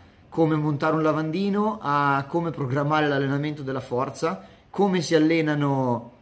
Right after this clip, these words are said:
le persone in palestra, a come si allena il campione del mondo.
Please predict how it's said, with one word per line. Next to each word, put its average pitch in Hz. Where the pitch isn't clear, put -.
le 127
persone 151
in 147
palestra, 175
a 147
come 185
si -
allena 165
il 151
campione 147
del 135
mondo. 87